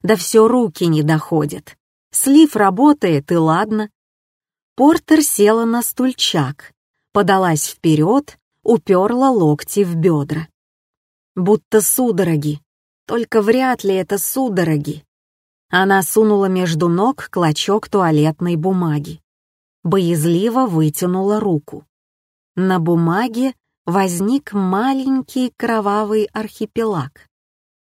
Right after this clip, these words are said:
В другой руке Портер держала телефон и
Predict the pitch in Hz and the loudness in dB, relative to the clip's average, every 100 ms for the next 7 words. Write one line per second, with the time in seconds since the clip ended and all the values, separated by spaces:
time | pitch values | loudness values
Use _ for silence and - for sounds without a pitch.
0 | _ 160 160 202 165 190 190 175 175 - | _ -6 -2 0 0 2 2 0 -4 -2
1 | 254 269 - 196 196 - 175 165 175 160 | -2 -2 0 -2 -2 -4 -4 -2 -2 0
2 | 185 185 185 - 208 220 - 190 143 - | 0 0 -2 -2 -2 -2 -2 -4 -4 -8
3 | _ _ _ _ _ - 208 | _ _ _ _ _ -4 -4